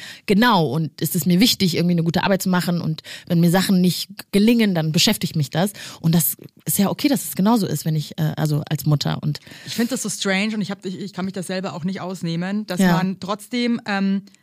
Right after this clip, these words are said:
Speaker 2: man durchlebt diese, man durchlebt selber diese ganzen, äh, Emotionen. Man
Speaker 1: Ja.
Speaker 2: ist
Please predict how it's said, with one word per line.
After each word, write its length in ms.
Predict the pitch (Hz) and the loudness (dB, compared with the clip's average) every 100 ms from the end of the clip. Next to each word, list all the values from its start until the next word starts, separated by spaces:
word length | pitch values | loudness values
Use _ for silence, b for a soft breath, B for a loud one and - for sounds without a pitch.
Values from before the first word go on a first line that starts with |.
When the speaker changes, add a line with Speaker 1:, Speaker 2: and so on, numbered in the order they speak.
| b - | b -4
Speaker 2:
man 200 | 208 202 | -2 0
durchlebt 520 | 208 208 220 247 - _ - - | -2 -2 -2 -4 -8 _ -20 -10
diese, 280 | 208 196 - 190 | -6 -6 -8 -6
man 200 | 208 101 - | -6 -6 -10
durchlebt 340 | 185 208 247 - | -6 -4 -4 -2
selber 240 | 254 254 | 0 0
diese 180 | 214 196 | -2 -4
ganzen, 320 | 190 190 202 | -6 -4 -8
äh, 120 | - - _ _ _ _ _ - 87 82 80 78 - | -10 -18 _ _ _ _ _ -20 -20 -20 -20 -20 -6
Emotionen. 500 | 214 202 196 170 156 | -2 -2 -4 -8 -6
Man 100 | 170 | 0
Speaker 1:
Ja. 140 | 214 | 2
Speaker 2:
ist 80 | 170 | 2